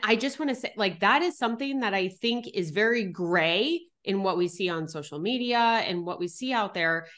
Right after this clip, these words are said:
is, is very gray. And I love that you actually have made it more black and white, that what you're doing is creating a lifestyle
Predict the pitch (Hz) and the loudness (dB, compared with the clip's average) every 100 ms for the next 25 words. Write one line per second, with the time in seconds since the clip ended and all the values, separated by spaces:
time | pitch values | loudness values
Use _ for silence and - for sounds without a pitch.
0 | _ 190 196 - 220 196 - - 220 302 | _ -4 -4 0 0 0 -8 -4 0 0
1 | 294 214 170 175 151 135 - - 190 - | -2 -4 -2 -2 -2 -6 -10 -4 -4 -4
2 | 196 190 196 202 269 302 190 185 214 180 | -4 -2 2 2 2 0 -2 -4 -4 -4
3 | 180 - 196 170 165 170 175 180 180 170 | -6 -8 -6 -4 -4 -4 -2 -4 -6 -8
4 | 170 165 143 151 156 165 262 240 190 - | -8 -6 -8 -8 -8 -4 -2 -2 -4 -8
5 | - - 185 170 160 - _ _ - 165 | -18 -4 0 2 0 -6 _ _ -10 -2
6 | 233 269 311 202 202 202 160 - 190 175 | -2 -2 -4 0 0 2 0 -2 -4 -4
7 | 165 147 151 156 156 - - - - | -4 -4 -4 -4 -6 -8 -8 -8 -14